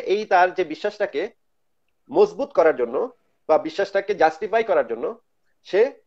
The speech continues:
নানা ধরনের মানে চিন্তা ভাবনা করে এবং নানাভাবে নিজের বিশ্বাসটাকে justify করার চেষ্টা করে।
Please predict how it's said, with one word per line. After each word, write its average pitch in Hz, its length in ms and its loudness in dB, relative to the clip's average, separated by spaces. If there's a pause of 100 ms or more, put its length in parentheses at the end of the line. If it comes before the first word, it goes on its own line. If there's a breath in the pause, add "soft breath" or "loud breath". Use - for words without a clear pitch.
(140)
নানা 170 280 2
ধরনের 202 300 2 (560)
মানে 147 200 -2
চিন্তা 233 300 -2
ভাবনা 170 220 0
করে 104 200 -6 (560)
এবং 196 220 -2
নানাভাবে 185 400 2
নিজের 185 220 -2
বিশ্বাসটাকে 185 420 -10
justify 156 420 -4
করার 135 220 -2
চেষ্টা - 200 -18
করে। - 140 -20